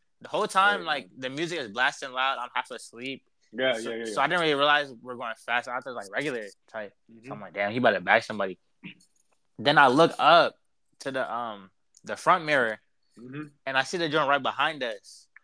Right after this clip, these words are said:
Speaker 2: Yeah.
Speaker 1: I said, I said, "Bruh." Like, I, I got, I got so blown because I was, I was like, I just woke up thinking, like, "What is going on?" I looked to my man. She's like, "Bro, no way." He just,
Speaker 2: Yeah.
Speaker 1: and that was his first time getting pulled over.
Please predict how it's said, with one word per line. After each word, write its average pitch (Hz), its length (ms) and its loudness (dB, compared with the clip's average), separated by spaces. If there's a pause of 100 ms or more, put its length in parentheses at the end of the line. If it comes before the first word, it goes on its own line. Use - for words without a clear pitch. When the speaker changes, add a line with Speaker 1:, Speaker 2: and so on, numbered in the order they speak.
(380)
Speaker 2:
Yeah. 98 140 -10
Speaker 1:
I 101 40 -6
said, 98 280 -10 (200)
I - 60 -20
said, 131 240 -16 (420)
"Bruh." 123 920 6 (1120)
Like, 123 240 -6
I, 139 200 0
I 143 120 -2
got, 139 340 6
I 143 60 -4
got 156 200 -2
so 160 300 -6
blown 135 380 -4
because 127 160 -10
I 123 60 -2
was, 120 140 -6 (100)
I 135 40 -2
was 143 100 -8
like, 120 180 -8 (120)
I 117 120 2
just 143 280 -6
woke 139 220 -6
up 127 220 -4 (140)
thinking, 139 220 -8
like, 113 300 -6
"What 127 140 -8
is 117 80 -8
going 107 300 -12
on?" 113 320 -2 (600)
I 120 80 4
looked 170 180 4
to 165 60 -8
my 127 180 4
man. 135 200 -6
She's - 120 -14
like, 110 160 -8
"Bro, 104 120 -12
no 107 280 -10
way." 104 400 -10 (300)
He 104 220 -2
just, 113 140 -6
Speaker 2:
Yeah. 107 120 -4
Speaker 1:
and 139 100 6
that 151 40 12
was 180 120 6
his 175 140 6
first 160 180 4
time 151 120 6
getting 139 200 -2
pulled 117 120 -6
over. 113 400 -8